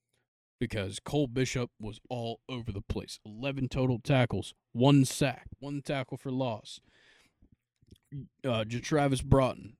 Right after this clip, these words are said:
eight total tackles, seven solo, one tackle for loss. Jonah Ellis had a fantastic game.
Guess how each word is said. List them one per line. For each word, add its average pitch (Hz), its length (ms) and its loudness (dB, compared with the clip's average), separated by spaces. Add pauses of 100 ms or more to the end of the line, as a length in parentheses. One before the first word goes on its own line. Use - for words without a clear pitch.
(140)
eight 135 260 0
total 143 260 6
tackles, 113 440 4
seven 127 380 -2
solo, 131 380 0
one 113 280 -2
tackle 131 320 4
for 131 160 2
loss. 131 480 8 (440)
Jonah 147 400 8
Ellis 143 540 4
had 127 140 0
a 113 120 0 (140)
fantastic 143 880 6
game. 113 400 6